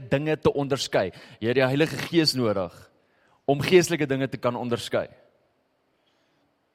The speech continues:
Vers veertien, dan sê hy vir hulle die volgende. Nou begin hy dalk bietjie ernstiger raak. Hy sê, "But the natural man does not receive the things of the Spirit of God,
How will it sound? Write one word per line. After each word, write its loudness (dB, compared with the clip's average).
Vers 2
veertien, 2
dan 0
sê 2
hy 4
vir -4
hulle 0
die -6
volgende. -2
Nou 2
begin -4
hy -4
dalk -2
bietjie -4
ernstiger -6
raak. -12
Hy -4
sê, -2
"But 2
the 2
natural 2
man -6
does 4
not 4
receive 2
the 0
things 0
of 0
the -2
Spirit 2
of -6
God, -6